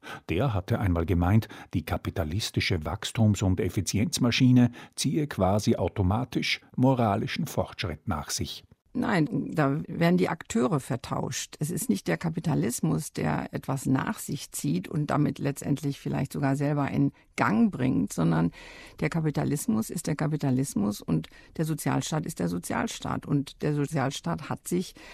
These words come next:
Speaker 2: von Anfang an aus einer scharfen, massiven, auch breiten Kritik an kapitalistischen Prozessen und Strukturen entwickelt. Das ist dem Kapitalismus gewissermaßen abgerungen worden,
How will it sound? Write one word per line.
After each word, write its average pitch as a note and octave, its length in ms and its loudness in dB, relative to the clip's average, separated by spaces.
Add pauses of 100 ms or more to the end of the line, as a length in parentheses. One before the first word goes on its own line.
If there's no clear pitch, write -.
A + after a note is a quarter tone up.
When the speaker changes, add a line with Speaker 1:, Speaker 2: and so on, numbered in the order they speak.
(100)
Speaker 2:
von - 220 -2
Anfang E3 480 0
an D3 320 -2
aus D#3+ 200 -4
einer D#3 380 2 (480)
scharfen, G#3 800 2
massiven, G3+ 1120 2
auch - 200 -4
breiten E3 600 2
Kritik - 680 -4 (300)
an D#3+ 200 2
kapitalistischen E3 1400 0 (320)
Prozessen F3+ 880 0
und D#3 300 0 (180)
Strukturen F#3 760 0
entwickelt. D3+ 680 0 (480)
Das D#3+ 200 0
ist - 220 -6
dem G3+ 160 4
Kapitalismus F3 760 0
gewissermaßen D#3+ 600 0
abgerungen C#3 800 2
worden, C3+ 320 0